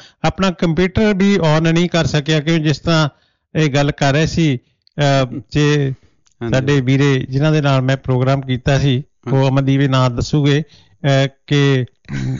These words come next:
Speaker 1: ਉਹਨਾਂ ਨੇ ਜਿਹੜਾ ਚੁਟਕਲਾ ਸੁਣਾਇਆ ਬਹੁਤ ਵਧੀਆ ਲੱਗਾ।
Speaker 2: ਚਾਲ
Speaker 1: ਤੇ
Speaker 2: ਸਾਹਿਬ।
Speaker 1: ਉਹ ਚਾਲ ਸਾਹਿਬ,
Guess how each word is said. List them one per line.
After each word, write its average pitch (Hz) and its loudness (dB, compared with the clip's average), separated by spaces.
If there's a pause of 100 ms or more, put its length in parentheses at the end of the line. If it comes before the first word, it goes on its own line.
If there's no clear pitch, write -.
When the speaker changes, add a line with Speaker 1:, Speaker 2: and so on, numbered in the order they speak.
(100)
Speaker 1:
ਉਹਨਾਂ 160 2
ਨੇ 165 2
ਜਿਹੜਾ 160 2
ਚੁਟਕਲਾ 147 -2
ਸੁਣਾਇਆ 147 0
ਬਹੁਤ 143 0
ਵਧੀਆ 151 0
ਲੱਗਾ। 156 0 (120)
Speaker 2:
ਚਾਲ 123 -2
Speaker 1:
ਤੇ 139 2
Speaker 2:
ਸਾਹਿਬ। 147 2
Speaker 1:
ਉਹ 170 2
ਚਾਲ 202 2
ਸਾਹਿਬ, 202 0